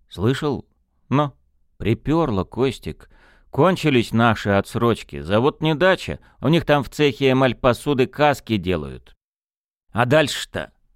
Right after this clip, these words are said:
Дальше, прикинь. Дальше плотина, гэс, стратегический объект. Представляешь, что сейчас будет? Ты вспомни, кто у нас дивизией командует».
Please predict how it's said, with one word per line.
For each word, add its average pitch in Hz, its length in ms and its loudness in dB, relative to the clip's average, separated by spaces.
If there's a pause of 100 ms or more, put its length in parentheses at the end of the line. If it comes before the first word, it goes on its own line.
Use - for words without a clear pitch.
(360)
Дальше, 156 480 0
прикинь. 143 640 0 (420)
Дальше 98 340 -2
плотина, 139 840 0 (240)
гэс, 135 640 2 (260)
стратегический 139 1000 -2
объект. 143 680 0 (560)
Представляешь, 135 600 2
что - 160 -2
сейчас 95 340 -4
будет? 76 340 -12 (260)
Ты 156 140 4
вспомни, 180 480 2
кто 160 200 0
у - 20 4
нас 139 240 2
дивизией 143 640 2
командует». 110 680 0